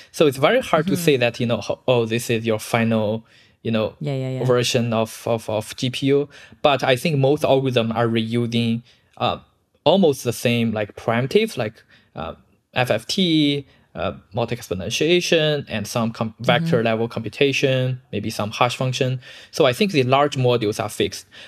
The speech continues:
Speaker 1: But if you really want to, good performance, you need to tune, like, you know, the, the workflow and for your, for your proof system. So I think that haven't been fixed. It depends on your software stack. So eventually it
Speaker 2: Yeah,
Speaker 1: will
Speaker 2: yeah.
Speaker 1: become,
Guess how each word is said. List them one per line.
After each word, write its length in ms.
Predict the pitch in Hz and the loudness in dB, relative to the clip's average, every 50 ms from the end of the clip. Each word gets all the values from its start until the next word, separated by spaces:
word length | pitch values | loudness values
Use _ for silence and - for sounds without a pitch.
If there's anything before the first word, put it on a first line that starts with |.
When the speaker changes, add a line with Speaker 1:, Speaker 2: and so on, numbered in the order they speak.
| - - | -2 2
Speaker 1:
But 120 | - 135 143 | 2 4 4
if 180 | 127 127 127 | 4 2 2
you 120 | 131 131 127 | 0 0 2
really 260 | 127 156 170 156 147 | 2 2 4 4 2
want 340 | 131 120 120 120 120 - - | 2 2 0 -2 -2 -6 -14
to, 120 | - - - - | -18 -18 -18 -8
good 240 | - 139 131 127 - | -4 -4 -4 -2 -4
performance, 560 | - 120 - - 175 202 214 208 202 196 - | -6 -2 0 2 2 2 2 0 -2 -4 -4
you 180 | 123 120 117 113 | -4 -2 -2 -2
need 200 | 120 120 123 - | -2 -2 -4 -6
to 80 | 120 113 | -8 -8
tune, 520 | - - - - 135 123 120 120 117 101 | -10 -12 -2 0 0 2 2 0 -2 -4
like, 200 | 95 101 101 - | -4 -6 -6 -6
you 80 | 104 95 | -6 -6
know, 80 | 95 | -6
the, 180 | 98 95 - - - | -8 -8 -10 -12 -10
the 100 | 117 98 | -8 -4
workflow 760 | 98 123 143 143 143 - - 147 139 131 131 131 127 127 127 - _ _ _ - | 0 0 0 0 -2 -2 0 2 2 4 4 2 2 0 -2 -8 _ _ _ -2
and 220 | 120 113 113 117 | -2 -2 -2 -2
for 140 | - - 117 | 0 0 2
your, 240 | 110 110 107 - - | 2 2 0 -2 -6
for 180 | - - - 123 | -6 -2 0 0
your 100 | 113 98 | 0 0
proof 200 | - - 113 110 | -2 -6 -8 -6
system. 340 | - 107 104 - 107 - 98 | -4 -6 -4 -4 -6 -6 -4
So 160 | - - 117 | -4 -2 -2
I 100 | 101 104 | -2 -2
think 300 | - - - - 123 - | -2 -4 -4 -4 -2 -2
that 220 | 113 101 95 - | -2 -2 -2 -4
haven't 300 | - - 117 104 87 92 | -4 -4 -4 -4 -4 -8
been 140 | - - 85 | -10 -12 -10
fixed. 280 | - - 71 - - - | -8 -8 -8 -6 -6 -6
It 100 | 113 117 | -6 -4
depends 260 | 120 127 139 135 131 | -2 -2 -2 0 0
on 160 | 117 120 120 | 0 0 0
your 140 | 113 117 117 | -2 -4 -2
software 420 | - - 117 113 110 - 110 - | 0 0 0 0 -2 -4 -4 -4
stack. 340 | - - - - - - - _ _ - - - - _ _ | -4 -6 -6 -8 -8 -8 -14 _ _ -20 -20 -20 -20 _ _
So 180 | - - - | -6 -4 -2
eventually 440 | 113 120 120 135 139 139 - 135 117 | 0 0 2 0 0 2 0 0 2
it 60 | 120 | 2
Speaker 2:
Yeah, 40 | 165 | 2
Speaker 1:
will 120 | 143 120 - | 2 0 0
Speaker 2:
yeah. 100 | - - | -2 -4
Speaker 1:
become, 360 | 156 147 110 104 107 107 | -4 -2 -2 -4 -4 -6